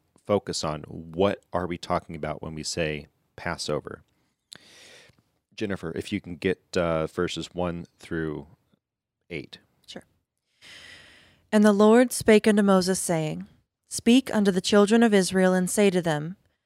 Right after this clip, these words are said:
Speaker 2: Concerning the feasts of the Lord, which ye shall proclaim to be holy convocations, even these are my feasts.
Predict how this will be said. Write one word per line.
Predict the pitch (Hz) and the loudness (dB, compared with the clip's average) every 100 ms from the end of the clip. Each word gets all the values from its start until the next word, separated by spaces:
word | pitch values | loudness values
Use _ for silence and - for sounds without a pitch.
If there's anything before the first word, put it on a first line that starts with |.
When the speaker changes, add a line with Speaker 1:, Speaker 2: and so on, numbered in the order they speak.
| _ _ | _ _
Speaker 2:
Concerning | - 214 220 214 247 | -2 2 4 6 6
the | 277 | 4
feasts | - 240 240 - | 2 0 0 0
of | 254 | 2
the | 269 | 4
Lord, | 220 185 175 175 | 6 6 6 4
which | 175 180 - | 0 -2 -2
ye | |
shall | 185 196 180 | 0 0 0
proclaim | - 214 - 220 214 226 | 2 0 2 0 0 -2
to | 196 | -4
be | 185 180 | -4 -4
holy | - 190 214 | -2 2 2
convocations, | 226 220 214 233 233 185 170 165 165 202 - _ _ _ _ _ | 2 -2 -2 -2 -2 -4 -4 -8 -10 -12 -16 _ _ _ _ _
even | - 214 233 226 | 2 4 6 6
these | 208 196 - | 4 2 2
are | 190 | 2
my | 190 196 208 | 4 4 4
feasts. | 208 - 151 - - - - | 0 -6 -8 -10 -12 -12 -12